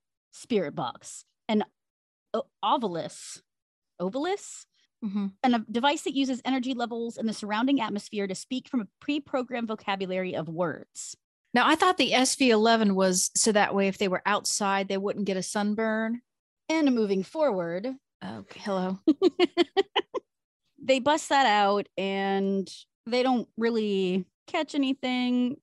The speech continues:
Speaker 1: Again, I think they see another shadowy thing. Then they, they're hanging out and all of a sudden they hear a door handle jiggling and they could see the door handle jiggling and they get up and look and there's nobody there. So there's that. Then the dog gets downstairs and they don't know how.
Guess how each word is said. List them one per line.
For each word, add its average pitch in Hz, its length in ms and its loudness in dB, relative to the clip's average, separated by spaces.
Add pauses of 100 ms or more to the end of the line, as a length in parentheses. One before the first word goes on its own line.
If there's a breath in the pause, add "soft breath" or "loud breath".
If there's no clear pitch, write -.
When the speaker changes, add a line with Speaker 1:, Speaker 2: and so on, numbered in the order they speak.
(140)
Speaker 1:
Again, 311 260 2
I 294 60 4
think 247 160 0
they 220 80 -2
see 220 160 -8
another 180 240 -2
shadowy 254 540 0
thing. 220 640 0 (400)
Then 277 220 4
they, 262 340 4
they're 240 240 2
hanging 269 360 -2
out 247 220 2
and 233 100 -2
all 233 80 0
of 247 40 -6
a - 20 -18
sudden 226 140 -8
they 226 100 -4
hear 214 380 0 (120)
a 208 60 -2
door 240 220 0
handle 180 240 0
jiggling 156 440 -10
and 196 100 0
they 196 40 2
could 190 140 -2
see 302 180 -2
the 247 80 0
door 196 140 2
handle 185 220 0
jiggling 180 640 -2 (500)
and 233 160 2
they 226 60 0
get 233 160 2
up 233 100 -2
and 214 100 -2
look 208 160 0
and 202 80 0
there's 175 160 -2
nobody 165 320 -4
there. 165 300 -8 (300)
So 185 240 -8
there's 170 260 -8
that. 294 480 -2 (500)
Then 240 160 4
the 233 60 6
dog 294 280 4
gets 302 160 0
downstairs 269 440 0
and 247 80 -2
they 220 60 0
don't 240 160 -2
know 214 120 0
how. 202 500 -2